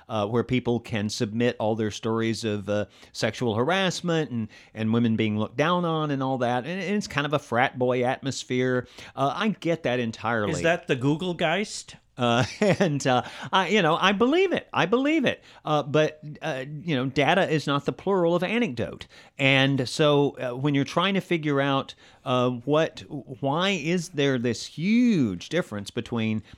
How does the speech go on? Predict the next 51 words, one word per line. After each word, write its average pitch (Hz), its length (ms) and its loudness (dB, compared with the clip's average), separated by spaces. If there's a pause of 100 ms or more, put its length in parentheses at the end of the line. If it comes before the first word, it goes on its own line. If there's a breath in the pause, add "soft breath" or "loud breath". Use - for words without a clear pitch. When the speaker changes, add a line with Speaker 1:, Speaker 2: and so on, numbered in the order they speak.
(140)
Speaker 1:
men 135 260 2
and 131 120 2
women 123 260 2
and 110 140 -2
how 120 100 0
much, 131 300 -4
and 117 240 -6
how 117 140 0
they 110 200 2
end 127 240 0
up 131 140 2
in 113 140 0
various 117 320 -2
positions, 110 640 -4
particularly 113 420 -6
in 107 80 -2
the 104 60 -4
tech - 260 -4
field, 113 320 -2 (320 loud breath)
um, 123 640 2
you 131 320 2
have 123 300 0
to, 127 320 0
you 135 120 -4
try 143 320 -2
to 156 80 -2
look 156 160 -2
at 139 80 -6
the 139 60 -6
data, 113 280 2
you 110 120 0
try 131 260 0
to 147 80 0
tease 127 320 -4
it 104 120 -4
out. 92 280 -4 (380 loud breath)
You 165 80 2
know, 165 100 2
you 175 140 2
know, 165 120 4
the, 143 300 -6
the, 151 160 -2
the 151 140 -6
big 170 200 2
difference 160 340 0
between 131 600 -2
what 127 200 -4
men 131 280 -2
and 123 120 0
women 120 240 0
make, 180 340 -2